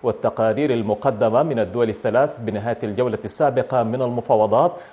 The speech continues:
والعودة للمفاوضات يوم الخميس المقبل على المستوى الوزاري.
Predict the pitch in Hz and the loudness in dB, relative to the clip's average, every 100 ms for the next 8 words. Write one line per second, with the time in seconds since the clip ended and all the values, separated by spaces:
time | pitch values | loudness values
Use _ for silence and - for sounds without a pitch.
0 | - 117 104 127 131 113 107 123 131 110 | 0 2 4 2 2 2 2 0 -2 0
1 | 120 107 104 151 139 110 107 - 110 123 | 2 2 2 2 2 0 0 -2 -4 -4
2 | 120 107 110 151 135 151 190 - - 110 | -4 -2 0 0 2 0 0 -8 -4 0
3 | 110 107 101 - 123 110 131 117 110 90 | 0 0 0 2 2 2 2 4 2 2